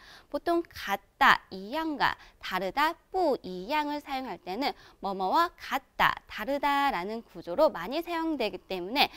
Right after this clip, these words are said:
뭐뭐와라는 전치사 끈과 같이 많이 사용하기도 합니다.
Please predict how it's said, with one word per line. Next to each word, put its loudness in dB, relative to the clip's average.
뭐뭐와라는 0
전치사 -6
끈과 2
같이 -6
많이 -4
사용하기도 -8
합니다. 0